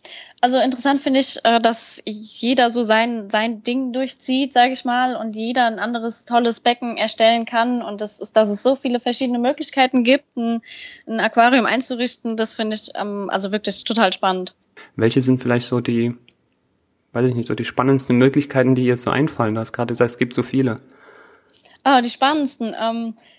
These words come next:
Speaker 1: ganz kleine Becken finde ich total super, weil die so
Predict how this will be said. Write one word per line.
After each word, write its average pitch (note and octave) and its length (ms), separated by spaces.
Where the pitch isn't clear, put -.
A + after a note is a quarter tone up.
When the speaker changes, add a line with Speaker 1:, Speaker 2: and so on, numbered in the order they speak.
Speaker 1:
ganz D#4+ 320
kleine D#4 360
Becken F4 360
finde F4 280
ich E4 80
total D4+ 560
super, C#4+ 520
weil B3+ 160
die C4 160
so A#3+ 400